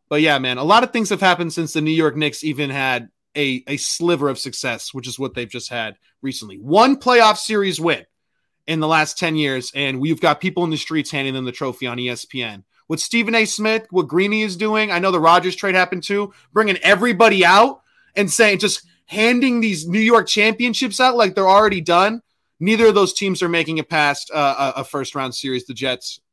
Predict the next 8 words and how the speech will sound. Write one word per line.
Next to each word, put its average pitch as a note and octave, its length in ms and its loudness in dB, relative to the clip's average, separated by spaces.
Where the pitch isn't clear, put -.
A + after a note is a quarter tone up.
or C#3 300 -2
now C3+ 200 -6
the B2 100 -10
Knicks. B2+ 380 -10
And C3+ 160 -6
I, E3+ 240 0
I, G#3 320 2
I G3+ 480 2